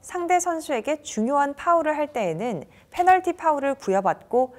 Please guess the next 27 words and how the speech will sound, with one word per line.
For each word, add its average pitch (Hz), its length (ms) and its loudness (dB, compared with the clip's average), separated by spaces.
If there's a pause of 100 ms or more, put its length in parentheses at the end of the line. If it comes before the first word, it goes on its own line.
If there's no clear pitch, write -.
(140)
오 185 140 0
미터 240 260 -2
지역에서 247 640 -2
페널티 330 480 -2
드로우를 214 460 0
하게 190 240 -6
됩니다. 143 420 -8 (800)
이런 294 320 2
페널티 370 380 2
파울이 294 440 2
일어나는 202 440 -2
경우는 180 480 -6 (240)
반드시 175 480 -2 (100)
육 202 140 -2
미터 311 500 0
이내 196 240 -2
지역에서 214 760 -2
상대 320 340 -2
공격 247 420 0
선수를 254 440 -6
향한 202 340 -6 (280)
중반칙으로 180 920 -4 (160)
페널티 330 380 -2
드로우를 220 540 0
상대팀에게 285 720 -6
뺏기게 339 400 -4
됩니다. 151 380 -10